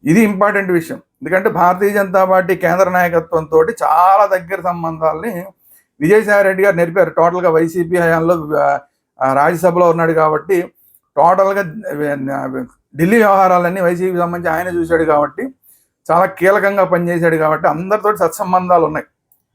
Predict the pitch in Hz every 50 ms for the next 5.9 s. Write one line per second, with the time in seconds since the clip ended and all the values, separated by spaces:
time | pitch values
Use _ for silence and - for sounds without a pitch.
0 | _ _ _ _ _ _ _ _ _ _ _ - - 220 214 190 185 175 - 170
1 | 160 - 220 220 214 220 214 214 214 208 202 196 208 208 208 220 208 190 190 180
2 | 185 180 180 185 180 180 180 - - _ _ 113 117 143 165 190 196 190 202 190
3 | 185 196 190 196 190 190 185 185 190 196 185 180 180 180 185 180 180 170 165 170
4 | 165 160 156 156 170 202 269 254 _ _ _ _ _ _ _ _ _ _ _ _
5 | - 175 196 190 175 170 175 180 175 202 196 196 196 185 175 190 240 -